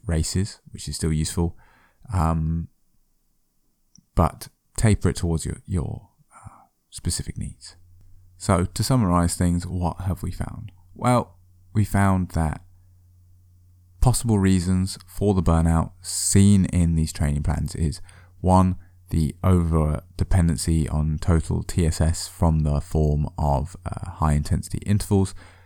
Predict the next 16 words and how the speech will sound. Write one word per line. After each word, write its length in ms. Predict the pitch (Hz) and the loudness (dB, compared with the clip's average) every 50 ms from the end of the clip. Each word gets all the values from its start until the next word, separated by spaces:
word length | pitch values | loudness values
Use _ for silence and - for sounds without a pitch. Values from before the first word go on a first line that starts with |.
| - - _ - | -20 -20 _ -12
starting 1120 | - - - - - - - 113 117 123 123 120 - - - 95 90 80 80 73 - - - - | -8 -6 -6 -6 -2 0 4 4 6 6 4 4 2 2 0 2 2 2 0 -2 -6 -10 -12 -4
the 320 | - 82 76 73 69 - - | -2 0 0 0 -2 -4 -6
season 460 | - - 87 80 80 80 87 76 78 - | -4 -2 0 0 0 0 -2 -4 -6 -6
effectively 420 | - - 117 110 - - 95 82 | -4 -4 -4 -4 -2 0 0 0
too 280 | 76 - - 87 80 78 | 0 2 2 2 4 4
early 400 | 73 76 73 73 71 73 73 - - | 4 4 2 2 0 0 -2 -2 -4
and 100 | 80 82 | -6 -6
starting 680 | - - - 92 92 95 87 80 78 73 69 - - - - _ _ - - - | -6 -4 0 0 2 2 2 0 0 -2 -2 -6 -8 -12 -18 _ _ -20 -20 -16
structured 400 | - - - 80 - - 80 71 | -6 -4 -4 -4 -2 -4 -6 -6
training 440 | - - 78 71 67 65 65 71 - - _ - | -2 -2 0 0 0 -2 -4 -6 -8 -12 _ -16
too 280 | - - - 98 92 | -6 0 2 4 4
early 260 | 82 78 76 76 76 76 | 4 4 4 2 2 2
in 80 | 76 78 | 2 0
the 80 | 76 | 0
year. 320 | 80 78 73 71 71 76 - - - - - - - - - - - _ - _ _ - - - - | 2 2 2 0 0 -2 -6 -8 -16 -20 -20 -20 -20 -20 -20 -20 -20 _ -20 _ _ -20 -14 -8 -4
Um, 260 | 78 71 69 73 - | -2 0 0 -2 -4